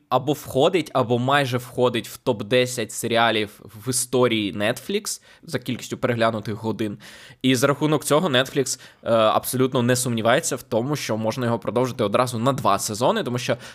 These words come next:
зазвичай Netflix останнім часом продовжує по сезону, тобто сезон за сезоном. Це колись Netflix міг одразу викотити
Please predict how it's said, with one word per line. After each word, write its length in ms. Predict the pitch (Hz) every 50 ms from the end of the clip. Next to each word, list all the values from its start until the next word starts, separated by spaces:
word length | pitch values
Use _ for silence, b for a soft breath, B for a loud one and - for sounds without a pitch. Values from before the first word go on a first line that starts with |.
| B B
зазвичай 560 | - 127 127 123 123 123 - - 156 180 208
Netflix 400 | 160 131 147 - - 135 - -
останнім 320 | 117 - - 117 117 120 113
часом 360 | - 123 139 139 - 127 120
продовжує 580 | - - - - 120 120 117 113 113 107 107 107 _ _ -
по 220 | - 131 127 120
сезону, 460 | 123 - 117 101 104 92 87 - - -
тобто 260 | - - - - -
сезон 500 | - - 107 101 117 120 139 143 135 - - -
за 380 | 104 104 110 104 104 107 107 104
сезоном. 520 | - - 113 104 101 65 64 71 78 76 - B B B
Це 120 | - - 120
колись 440 | - 170 156 175 220 220 - -
Netflix 520 | 151 139 127 117 - - 123 113 - - 123
міг 220 | 110 107 - - B B B
одразу 480 | - 131 127 113 139 139 135 117 127 120
викотити 600 | 110 127 131 120 127 117 98 113 104 110 101